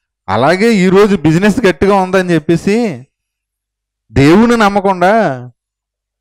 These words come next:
బిజినెస్ కోసం వెళ్ళాం అనుకోండి, అనుకుందాం మాటకి.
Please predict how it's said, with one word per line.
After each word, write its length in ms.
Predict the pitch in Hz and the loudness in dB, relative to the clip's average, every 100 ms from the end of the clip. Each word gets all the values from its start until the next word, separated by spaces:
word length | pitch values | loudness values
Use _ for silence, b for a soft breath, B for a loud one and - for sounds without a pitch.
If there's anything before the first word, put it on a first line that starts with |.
| _ _ _ _ 123 | _ _ _ _ -2
బిజినెస్ 400 | 156 196 220 - | 0 2 0 -2
కోసం 260 | 208 190 | -2 -2
వెళ్ళాం 260 | 180 170 156 | 0 0 0
అనుకోండి, 440 | 139 120 107 101 | -2 -4 -4 -6
అనుకుందాం 760 | 90 _ _ 120 127 139 104 92 _ _ _ _ | -8 _ _ -8 -4 -4 -6 -10 _ _ _ _
మాటకి. 500 | 107 113 107 92 98 | -4 -4 -4 -8 -10